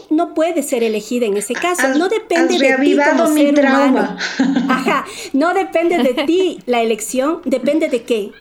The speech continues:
Speaker 1: Del criterio. Y aquí, para terminar esta, esta la parte teórica, Moreno nos dice, entonces, un encuentro no es solamente cuando a ti te eligen en positivo.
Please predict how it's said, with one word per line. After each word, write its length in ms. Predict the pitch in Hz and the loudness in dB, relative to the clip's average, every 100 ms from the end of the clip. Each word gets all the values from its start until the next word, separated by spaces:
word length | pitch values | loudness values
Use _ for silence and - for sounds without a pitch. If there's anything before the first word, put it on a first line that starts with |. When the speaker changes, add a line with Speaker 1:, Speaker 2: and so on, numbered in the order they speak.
| _ | _
Speaker 1:
Del 240 | 214 269 - | -4 -4 -2
criterio. 540 | 240 220 240 226 208 185 - - - - - | -4 -2 0 0 -2 -6 -6 -8 -12 -16 -6
Y 120 | 302 330 | -2 0
aquí, 200 | 330 415 440 | 0 0 0
para 180 | 339 294 | 0 0
terminar 380 | 294 285 302 311 | 0 2 2 0
esta, 220 | 330 349 | -2 -4
esta 260 | 269 294 | -2 0
la 120 | 269 254 | -2 -2
parte 240 | 254 294 | -4 -2
teórica, 500 | 294 254 277 294 285 | 0 0 0 -2 -2
Moreno 320 | 254 247 269 | 0 0 0
nos 160 | 254 233 | -2 -2
dice, 220 | 240 - | -4 -2
entonces, 680 | 330 453 508 494 202 - - _ _ _ _ | -2 0 -2 -4 -6 -8 -14 _ _ _ _
un 140 | 359 415 440 | 0 2 0
encuentro 360 | 370 302 302 311 | 0 0 0 0
no 120 | 269 | 0
es 120 | 285 | 0
solamente 500 | 349 311 254 262 294 | 0 0 0 -2 -2
cuando 220 | 240 226 | -2 -2
a 40 | 220 | -2
ti 100 | 277 | -2
te 100 | 254 | -2
eligen 260 | 233 269 | -2 -2
en 80 | 214 | -4
positivo. 600 | 214 190 208 233 214 190 | -6 -10 -8 -4 -4 -6